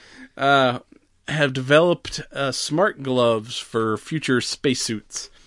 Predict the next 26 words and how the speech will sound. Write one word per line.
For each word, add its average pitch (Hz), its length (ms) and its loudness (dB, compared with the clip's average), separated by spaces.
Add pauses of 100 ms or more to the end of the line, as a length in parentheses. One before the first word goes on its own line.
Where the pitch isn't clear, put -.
(520)
'Cause 117 200 0
if 120 80 -6
anyone's 143 380 2
ever 127 160 2
seen 135 160 0
a 123 40 -2
spacesuit, 120 520 0
it's 117 200 -8
big, 120 380 0
it's 113 120 -6
bulky, 110 420 -2
it's 104 140 -6
kind 110 280 -4
of 104 240 -10 (800)
not 127 300 2
a 127 40 0
lot 127 520 2
of, 113 320 -6 (280)
you 131 140 -2
know, 110 60 -2
manual 123 420 2
dexterity 123 640 0
in 120 120 -2
those 120 180 -4
things. 123 440 -4
Uh, 113 400 -2